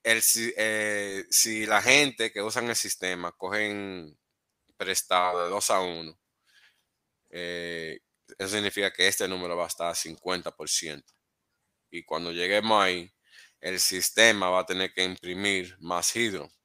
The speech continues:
Y la gente van a tener que ir en el sistema y reclamarlo. Y eso va a ser como un evento de un día, algo así se supone. Y este gráfico está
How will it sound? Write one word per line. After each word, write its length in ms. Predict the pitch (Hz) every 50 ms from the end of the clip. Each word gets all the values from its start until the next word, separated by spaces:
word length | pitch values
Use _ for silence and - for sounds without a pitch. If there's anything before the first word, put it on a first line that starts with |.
| _ _ _ _ _ _ _ _ _ _ _ _ _ _ _ _ _ _ _ _ _ _ _ _ _ -
Y 80 | 92
la 140 | 87 90 85
gente 280 | 95 104 107 92 98 98
van 160 | 92 92 92
a 80 | 95 92
tener 280 | 95 90 90 92 90
que 280 | - 92 90 87 90 92
ir 100 | 92 87
en 80 | 87 87
el 120 | 85 85
sistema 540 | - 104 92 - - 92 90 87 87 82 82
y 40 | 82
reclamarlo. 760 | 87 92 87 - - 85 82 87 92 90 87 82 80 78 80 - - _ _ _ _ _ _ _ _ _ _ _ _ _ _ _ _ _
Y 120 | - 87
eso 200 | 87 85 98 95
va 80 | 95 95
a 40 | 90
ser 180 | - 104 95
como 400 | - - 92 92 92 92 92 95
un 120 | 107 117 113
evento 340 | 107 107 110 107 101 101 98
de 80 | 98
un 160 | 101 101 98
día, 340 | 92 98 95 95 92 90 90
algo 180 | 92 92 87 87
así 200 | 85 - 95 87
se 100 | 82 82
supone. 440 | 78 82 78 80 82 80 78 76 - _ _ _ _ - - - - - - - - - _ _ _ _ _ _
Y 560 | 82 82 82 82 82 82 82 82 82 82 78 - -
este 240 | 92 98 - 110 104
gráfico 520 | 101 104 110 107 95 - 92 - - 87 87
está 720 | 82 - - 85 87 87 87 87 85 82 78 71 69 -